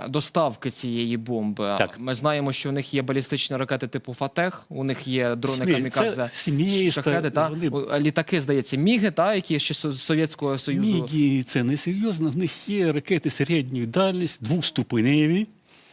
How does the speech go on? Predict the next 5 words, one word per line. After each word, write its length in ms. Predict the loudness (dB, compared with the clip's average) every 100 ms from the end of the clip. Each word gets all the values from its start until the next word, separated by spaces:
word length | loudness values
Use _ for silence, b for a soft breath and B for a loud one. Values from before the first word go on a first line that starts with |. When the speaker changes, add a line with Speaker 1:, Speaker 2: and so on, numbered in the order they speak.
| B -2
Speaker 2:
які 300 | 0 0 -2
здатні 540 | 0 2 0 2 2
нести 380 | 4 2 2 -2
більше 440 | -2 0 0 -4
тонни 540 | -2 2 4 4 2